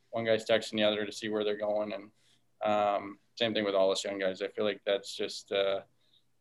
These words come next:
um, you know, we've been together for so long coming up with development camps and training camps, and, uh, you get to know one,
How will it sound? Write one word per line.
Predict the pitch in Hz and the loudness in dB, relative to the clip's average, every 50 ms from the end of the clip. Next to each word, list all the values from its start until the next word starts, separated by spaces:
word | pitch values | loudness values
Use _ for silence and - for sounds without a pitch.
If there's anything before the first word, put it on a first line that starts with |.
| _ - 104 | _ -4 -2
um, | 104 104 101 101 101 101 98 98 98 95 - _ - | 0 2 2 2 2 2 2 0 -2 -6 -10 _ -6
you | 110 110 | -2 0
know, | 113 | 0
we've | 113 110 | 0 0
been | 123 127 | 2 2
together | 123 120 117 113 110 107 | 2 6 6 6 6 6
for | 107 104 | 4 0
so | 101 - - 107 | -2 0 0 0
long | 101 101 101 101 101 101 | 2 4 4 2 2 0
coming | 98 - 107 101 101 98 | -2 -4 -2 0 2 2
up | 98 95 92 - - - _ _ | 2 2 0 -2 -18 -20 _ _
with | - 104 95 - - _ _ - | -4 -4 -4 -6 -8 _ _ -6
development | 104 - 101 101 101 101 101 98 95 92 - | 0 4 4 6 4 4 0 -6 -10 -6 -2
camps | 98 98 95 95 95 - | -2 0 0 -2 -4 -8
and | 101 98 | -12 -10
training | - 98 95 95 95 92 | -6 -4 -2 -2 -2 -4
camps, | - - 95 92 95 90 - - | -6 -4 -4 -4 -4 -6 -8 -12
and, | 92 90 92 92 92 _ _ - - - _ _ _ - - | -12 -12 -12 -14 -16 _ _ -20 -20 -20 _ _ _ -10 -6
uh, | 107 101 101 98 | -4 -2 0 0
you | 101 104 110 | -2 0 0
get | 113 113 110 | 0 -2 -2
to | - 104 | -2 -2
know | 101 98 | 0 0
one, | 98 98 98 | 2 0 0